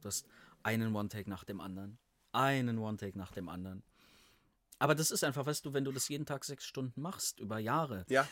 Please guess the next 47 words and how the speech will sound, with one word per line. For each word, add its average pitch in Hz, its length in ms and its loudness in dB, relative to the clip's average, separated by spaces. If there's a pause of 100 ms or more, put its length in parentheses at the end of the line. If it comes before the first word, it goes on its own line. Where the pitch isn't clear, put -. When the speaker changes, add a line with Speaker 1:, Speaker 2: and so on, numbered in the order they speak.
Speaker 1:
was 117 120 2
erwartest 113 460 2
du 92 40 -4
dann 78 160 -4
auch? 69 240 -10 (120)
Speaker 2:
Ja. 131 160 2 (160)
Speaker 1:
Also 117 220 0
von 123 120 0
dieser 120 220 2
Routine 113 560 -2 (880)
kann 113 180 -8
ich - 140 -12
jetzt - 240 -2
nur, 113 380 -2
äh, 104 240 -6
träumen 113 420 -4
im 117 60 -4
Moment. 117 440 -2 (460)
Ich - 80 -4
ho-, 135 140 4
ich - 120 -4
hoffe, 151 220 4
dass 127 160 2
ich 120 120 -2
weiterhin 120 300 2
die 117 60 -2
Chance 123 360 -2
habe, 113 260 0 (680)
da 120 160 6
hinzukommen 170 720 4
und 139 160 -2
mich 135 120 -4
daran 123 320 -2
zu - 160 -4
arbeiten 143 520 -6
und - 200 -12
da 110 80 -2
mich 113 300 -6
ran, 113 300 -2
ran 135 200 -6
zu - 140 -4
trainieren. 170 480 0
Es 123 180 -4
ist 160 100 -4
ja 147 80 -2
nichts 123 220 -6
anderes. 113 480 -8